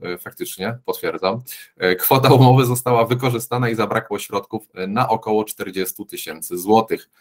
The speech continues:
Dotyczy to listopada i właśnie grudnia. E, pytanie, czy nowe postępowanie na dostawę paliwa na te dwa miesiące traktuje się jako zamówienie odrębne, e, i czy w takim wypadku, skoro ta wartość nie przekracza, można nie stosować,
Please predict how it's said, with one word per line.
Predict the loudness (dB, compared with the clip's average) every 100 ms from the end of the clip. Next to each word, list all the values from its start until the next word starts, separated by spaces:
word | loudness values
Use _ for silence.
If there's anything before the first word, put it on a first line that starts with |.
| _ _
Dotyczy | -4 0 0 0
to | 0
listopada | 0 -2 -2 0 0 -2
i | -6
właśnie | -6 -6 -4
grudnia. | 2 4 4 0 -4
E, | -8 -10
pytanie, | -6 0 2 2
czy | 0 0 0 0
nowe | 2 2 2
postępowanie | 0 -2 -2 -2 -2 -2
na | -4
dostawę | -6 -6 -6 -6
paliwa | -6 -8 -6 -4
na | -6
te | -10
dwa | -10 0 2
miesiące | 2 0 -2 -2 -6
traktuje | -8 -10 -4 0 0
się | 0
jako | -4 -4
zamówienie | -2 -2 -2 -4 -4
odrębne, | 0 4 4 4 2 0 -6 _ _ _ -6
e, | -6
i | -2 -2
czy | 0
w |
takim | 0 0 0
wypadku, | 0 0 -2 -2 0 0
skoro | -2 -4 -2
ta | -2
wartość | -2 -4 -2
nie | -2
przekracza, | 0 -2 -2 -2 0
można | 0 0 -2
nie | -2 -4
stosować, | -6 -8 -6 -6 -10